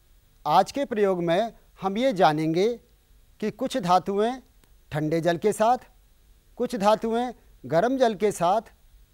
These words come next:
अभिक्रिया करती हैं, जबकि कुछ धातुएं ना तो ठंडे जल के साथ अभिक्रिया करती हैं और ना ही गर्म जल के साथ अभिक्रिया करती हैं। आज के प्रयोग में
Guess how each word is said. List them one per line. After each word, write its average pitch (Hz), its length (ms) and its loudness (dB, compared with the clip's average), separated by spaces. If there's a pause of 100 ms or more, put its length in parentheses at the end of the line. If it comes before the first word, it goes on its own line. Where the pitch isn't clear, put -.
(120)
अभिक्रिया 185 540 0
करती 170 360 -2
हैं, 226 180 0 (540)
जबकि 175 320 -2
कुछ 262 220 -6
धातुएं 196 580 2 (360)
ना 160 220 0
तो 262 160 -2
ठंडे 143 340 -4
जल 160 160 -2
के 196 160 -4
साथ 196 240 -2
अभिक्रिया 208 440 -2
करती 220 340 -4
हैं 262 180 -4 (480)
और 170 100 2
ना 170 220 2
ही 185 160 2 (400)
गर्म 220 280 4
जल 226 160 2
के 202 120 0
साथ 185 260 2
अभिक्रिया 160 420 -2
करती 127 320 -8
हैं। 104 140 -12 (1200)
आज 175 260 4
के 269 140 -4
प्रयोग 175 400 0
में 190 280 0